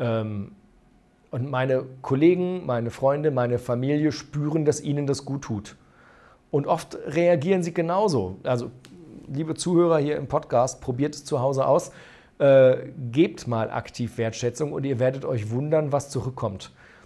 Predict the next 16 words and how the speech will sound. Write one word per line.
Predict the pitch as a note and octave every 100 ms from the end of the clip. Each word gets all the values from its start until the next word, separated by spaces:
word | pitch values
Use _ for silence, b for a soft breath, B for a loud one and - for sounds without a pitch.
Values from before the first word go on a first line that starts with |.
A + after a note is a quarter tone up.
| B
Ihr | - A#2
kriegt | - F#3 F3+
von | D3+
der | C#3+
positiven | C#3 D3 F3 F3+ F3 E3+ D#3
Energie, | - C#3 C3 B2 D3+
die | C3
ihr | B2
reingebt, | A#2 A2 G#2+ A2+ B2+ C#3 - B B B -
positive | C3+ C#3 D3 - D3+ C#3+
Energie | C#3+ C3 C3 B2 C3+
von | C3+ C#3
außen | B2+ A#2+ A#2+
zurück. | A#2 G#2+ G#2 - b b b b b b -
Die | B2+
Leute | B2 B2+ B2+ A#2